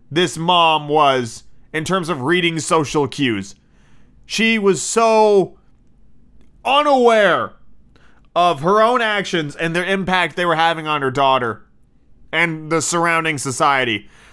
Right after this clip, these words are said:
Like, there's this one bit where Mei Mei was drawing essentially smut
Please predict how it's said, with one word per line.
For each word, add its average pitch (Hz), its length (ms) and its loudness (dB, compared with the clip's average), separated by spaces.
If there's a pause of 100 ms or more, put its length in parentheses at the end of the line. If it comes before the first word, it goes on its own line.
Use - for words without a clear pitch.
Like, 202 160 0
there's 269 200 0
this 185 120 -4
one 185 240 0
bit 127 240 -2 (880)
where 139 160 -2
Mei 170 240 0
Mei 180 280 0
was 151 200 -2
drawing 160 640 -2
essentially 175 720 -2
smut 170 460 0